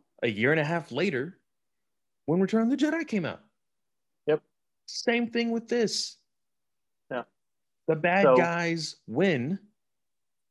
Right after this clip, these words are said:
Speaker 1: eventually, and then the heroes rise again.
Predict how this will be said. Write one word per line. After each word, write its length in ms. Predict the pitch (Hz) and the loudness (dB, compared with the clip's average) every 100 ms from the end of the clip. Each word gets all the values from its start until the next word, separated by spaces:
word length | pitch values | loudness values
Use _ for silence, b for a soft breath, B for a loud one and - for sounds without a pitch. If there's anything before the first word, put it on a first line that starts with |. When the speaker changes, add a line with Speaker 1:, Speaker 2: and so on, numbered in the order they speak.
| _ _ _ _ - | _ _ _ _ -6
Speaker 1:
eventually, 840 | 131 117 190 107 107 85 82 147 160 _ _ _ _ _ _ _ _ _ _ _ _ _ _ _ | -4 0 0 0 -4 -6 -8 -12 -16 _ _ _ _ _ _ _ _ _ _ _ _ _ _ _
and 180 | 180 185 | 0 4
then 460 | 190 208 220 214 - - | 4 4 2 0 -8 -2
the 100 | 165 | 0
heroes 560 | 156 185 196 180 160 | 0 0 2 2 2
rise 400 | 120 113 123 117 | 0 -2 0 0
again. 300 | 113 95 78 | -2 -4 -6